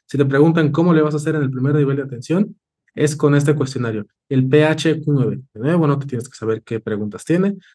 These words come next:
solo tienes que saber qué es el P H Q nueve en tu clínica de medicina familiar. Posteriormente se debe confirmar el diagnóstico de depresión en adultos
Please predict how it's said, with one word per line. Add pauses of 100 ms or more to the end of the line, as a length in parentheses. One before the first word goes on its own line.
solo
tienes
que
saber
qué
es
el
P
H
Q
nueve
en
tu
clínica
de
medicina
familiar.
Posteriormente
se
debe
confirmar
el
diagnóstico
de
depresión
en
adultos